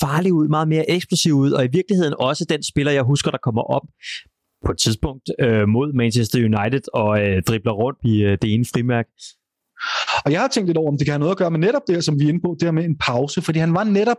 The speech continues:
Speaker 2: ude at få en lille pause. Han havde spillet
Speaker 1: Mod
Speaker 2: alle
Speaker 1: Silkeborg.
Speaker 2: kampe hele sæsonen. Præcis. Øh, og det, altså, mm, jeg tolker og, og, og gætter og alt muligt,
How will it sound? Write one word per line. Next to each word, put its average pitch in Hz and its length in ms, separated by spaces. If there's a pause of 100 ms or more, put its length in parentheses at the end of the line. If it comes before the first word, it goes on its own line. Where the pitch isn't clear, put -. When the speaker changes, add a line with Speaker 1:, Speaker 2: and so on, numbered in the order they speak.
(100)
Speaker 2:
ude 175 220
at 196 120
få 208 60
en 190 100
lille 190 220
pause. 165 400 (400)
Han 147 100
havde 208 120
spillet 196 260
Speaker 1:
Mod 120 140
Speaker 2:
alle 170 80
Speaker 1:
Silkeborg. 165 300
Speaker 2:
kampe 175 120
hele 185 120
sæsonen. 170 340 (540)
Præcis. 196 380 (1000)
Øh, 147 580
og 151 80 (100)
det, 226 100 (180)
altså, 139 180 (640)
mm, - 720
jeg 131 100
tolker 180 360
og, 151 260
og, 127 400
og 120 340
gætter 165 260
og 175 180
alt 175 100
muligt, 170 300